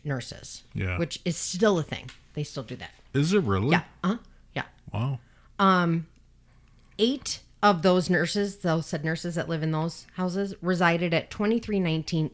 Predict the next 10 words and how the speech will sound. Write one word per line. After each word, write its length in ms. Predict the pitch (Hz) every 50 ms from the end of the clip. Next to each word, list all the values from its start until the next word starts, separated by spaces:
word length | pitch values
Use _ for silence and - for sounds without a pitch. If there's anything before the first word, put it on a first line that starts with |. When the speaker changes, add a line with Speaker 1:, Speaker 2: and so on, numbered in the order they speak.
| - -
Speaker 1:
East 340 | 175 180 175 - - - - - - -
a 60 | 156
hundredth 380 | 139 - 160 143 135 139 131 -
Street. 460 | - - - - - - - - - - - - - - - -
Speaker 2:
Mm-hmm. 360 | 101 95 95 95 95 95 98 98 -
Speaker 1:
That 180 | - 165 170 147
was 200 | 190 190 165 -
the 240 | 196 175 165 156 - - -
easternmost 800 | 208 226 220 - - 277 262 254 220 190 180 185 208 - -
house 460 | - 175 165 160 185 208 - - -